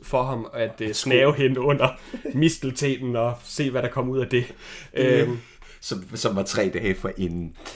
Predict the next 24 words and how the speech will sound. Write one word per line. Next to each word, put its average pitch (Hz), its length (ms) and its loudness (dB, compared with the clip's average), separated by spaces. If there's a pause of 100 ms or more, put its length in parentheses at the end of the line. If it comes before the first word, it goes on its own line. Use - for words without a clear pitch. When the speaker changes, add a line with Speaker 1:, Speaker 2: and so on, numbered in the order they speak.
(280)
Speaker 1:
Ja. 107 320 6
Speaker 2:
Øh. 123 60 6 (540)
Speaker 1:
Ja, 151 60 -8
der 143 60 -2
er 156 40 6
lige 196 360 4
nogle, 139 380 6
øh, 127 180 2
nogle 123 280 0 (200)
konfliktende 143 500 -2
følelser, 147 360 2
de - 100 -4
nok 120 220 2
lige 147 200 0
skal 139 160 -2
have 127 100 -4
styr 123 240 -2
på. 117 260 -4 (220)
Speaker 2:
Men, 123 340 6
øh, 107 440 8 (100)
men, 127 240 2
men 123 200 4
det, 160 160 4
men 135 120 -2